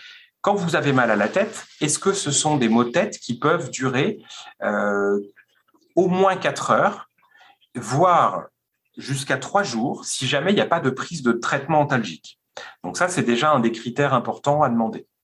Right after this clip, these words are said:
Le deuxième critère important, c'est la sévérité. C'est-à-dire que une femme qui souffre de migraine, quand elle a sa céphalée,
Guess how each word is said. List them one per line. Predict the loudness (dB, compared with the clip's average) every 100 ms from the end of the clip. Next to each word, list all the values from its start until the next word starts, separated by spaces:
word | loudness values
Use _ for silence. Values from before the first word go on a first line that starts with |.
| _ -20 -20 -20 -20 -8
Le | -4
deuxième | -2 0 0 2 0
critère | -2 -2 2 2
important, | 2 -2 0 0
c'est | 0 0
la | 0
sévérité. | 0 -2 0 0 0 -4 -8 -8
C'est-à-dire | -2 -2 0
que | -2 -2 -8 -20 _ _ -4 0
une | 0
femme | 2 0 0 -2
qui | -4
souffre | -4 -2 0 2
de | 4
migraine, | 4 4 2 0 0
quand | -2 -2
elle | 0 0
a | 0
sa | -2
céphalée, | -2 -4 -2 0 -2 -4